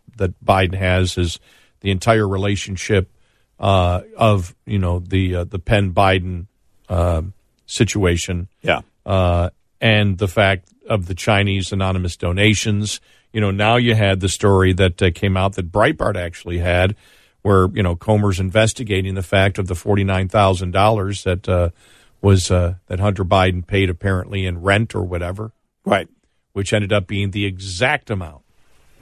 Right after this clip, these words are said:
Speaker 1: the exact amount of money that apparently, I'm gonna make sure I get this right, Hunter Biden's forty-nine thousand nine hundred and ten dollar rent exactly matches deposit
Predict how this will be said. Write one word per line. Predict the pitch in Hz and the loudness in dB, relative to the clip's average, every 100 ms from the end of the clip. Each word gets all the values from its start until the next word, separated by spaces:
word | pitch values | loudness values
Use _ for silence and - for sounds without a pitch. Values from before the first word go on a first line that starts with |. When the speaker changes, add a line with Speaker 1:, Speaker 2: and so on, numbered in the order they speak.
| _ _ - _ - _ _ _ | _ _ -20 _ -20 _ _ _
Speaker 1:
the | 101 | -18
exact | 95 95 113 113 113 | -16 -4 -2 0 -4
amount | 101 95 | -6 -6
of | 92 | -8
money | 92 90 98 101 - _ _ _ | -4 -2 -2 -2 -6 _ _ _
that | 98 | -12
apparently, | 98 - - 117 107 101 | -12 -6 2 4 4 0
I'm | 101 | -4
gonna | 107 101 | -2 -4
make | 90 | -4
sure | 104 | -4
I | |
get | 95 95 | -4 -6
this | 87 | -4
right, | 107 101 - _ _ _ _ | 2 2 0 _ _ _ _
Hunter | 123 123 | 0 2
Biden's | 113 117 113 - | 2 2 0 -4
forty-nine | 123 123 117 110 107 | -2 0 0 0 2
thousand | 113 110 104 101 | 4 4 0 0
nine | 104 107 | 0 2
hundred | 110 104 98 | 0 -2 -4
and | 92 | -2
ten | 110 107 | 0 2
dollar | 101 98 87 | 2 2 0
rent | 98 110 120 - | 0 -2 -4 -10
exactly | 101 87 113 120 123 | -10 -2 -2 -2 -6
matches | 113 110 - 101 | -4 -4 -6 -14
deposit | - - 117 113 123 | -14 -6 -4 -4 -4